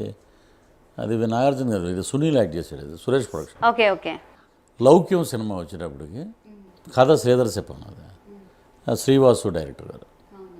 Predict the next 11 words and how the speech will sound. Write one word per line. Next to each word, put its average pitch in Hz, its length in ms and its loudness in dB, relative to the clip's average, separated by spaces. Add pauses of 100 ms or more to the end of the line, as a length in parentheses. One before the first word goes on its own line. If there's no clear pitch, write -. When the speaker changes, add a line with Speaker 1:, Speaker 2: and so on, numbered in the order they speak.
(200)
Speaker 1:
బాయిలింగ్ 120 340 6
స్టార్ 107 200 0
బబ్లు 92 300 -2
అని 85 160 -4
చెప్పి. 104 280 -8 (640)
ఆ 107 80 2
సినిమా 160 600 0 (600)
నేను 135 240 2
ఊహించలేదండి. 123 680 0
అది - 180 -16 (1700)
క్లైమాక్స్కి 185 960 2